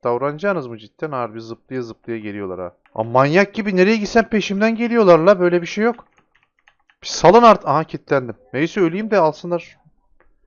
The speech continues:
N P alsınlar var. Bu ne ya? Bak burada bir de bu, bu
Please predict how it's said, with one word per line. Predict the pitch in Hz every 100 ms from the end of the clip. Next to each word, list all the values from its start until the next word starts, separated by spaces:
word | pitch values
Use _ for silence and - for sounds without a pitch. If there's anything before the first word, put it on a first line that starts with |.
| _ _ _ _ -
N | 127
P | 135 175
alsınlar | 175 175 151 127
var. | 110 107
Bu | 110
ne | 139
ya? | 185 185 190 _ _ _ _ _ _ -
Bak | 123 -
burada | 127 127 156
bir | 156
de | 165
bu, | 147 131 117 -
bu | 151